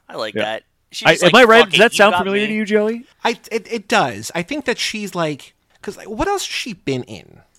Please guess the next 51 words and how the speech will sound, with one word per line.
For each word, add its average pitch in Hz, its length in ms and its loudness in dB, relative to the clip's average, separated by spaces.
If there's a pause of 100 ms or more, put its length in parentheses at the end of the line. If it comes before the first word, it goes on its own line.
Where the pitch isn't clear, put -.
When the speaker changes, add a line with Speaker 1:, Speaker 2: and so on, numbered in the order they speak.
(120)
Speaker 2:
So - 180 -2
I 214 120 -6
don't 240 100 -8
even 214 220 -8
know. 160 300 -2
I, 135 240 -10
let 156 200 -10
me 180 60 -12
look 165 180 -10
at 120 100 -14
this. 104 240 -14
Hold 131 160 -12
on. 110 240 -14 (200)
Speaker 3:
'Cause 196 120 -10
she's 262 140 -6
a 240 60 -2
model. 220 500 0
She - 120 -10
was 202 120 -8
in 196 60 -6
The 160 80 -6
Crow, 180 640 -4
Nixon, 151 760 -10
Red 143 420 -10
Corner, 135 560 -8
this 139 360 -10
movie, 135 320 -10
Wild 131 420 -4
Wild 131 280 -4
West. 127 280 -8
But, 147 60 -12
like, 151 120 -10
if 160 80 -14
you 180 120 -14
Google 240 400 -6
her, 117 360 -12 (360)
like, 156 160 -8
she 202 200 -10
just 185 300 -8
seems 180 220 -8
to, 170 60 -10
like, 135 140 -10
wear, 143 300 -8
like, 139 200 -8
crazy 143 540 -14
provocative 127 680 -4
outfits 123 380 -10
to - 100 -16
red 123 160 -6
carpet - 300 -10
things. - 480 -20